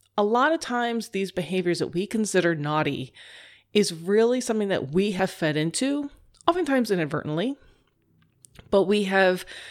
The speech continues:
basically diminished the rules, or we have made it so confusing where sometimes they're allowed to do it and sometimes it's even encouraged, or in my case, it's actually rewarded, and then other,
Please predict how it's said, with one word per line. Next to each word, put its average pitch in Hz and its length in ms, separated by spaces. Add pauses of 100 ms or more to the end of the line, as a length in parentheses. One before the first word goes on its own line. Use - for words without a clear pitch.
(180)
basically 208 560
diminished 185 640
the 180 80
rules, 160 540
or 165 120
we 170 120
have 165 160
made 196 260
it - 160
so 294 180
confusing 147 720 (480)
where 170 340
sometimes 233 640
they're 180 220
allowed 190 280
to 196 80
do 185 180
it 185 220
and 170 120
sometimes 202 320
it's 165 100
even 165 160
encouraged, 160 640
or 160 120
in 156 80
my 175 140
case, 156 320
it's 156 100
actually 147 320
rewarded, 143 640 (380)
and 196 120
then 185 100
other, 175 400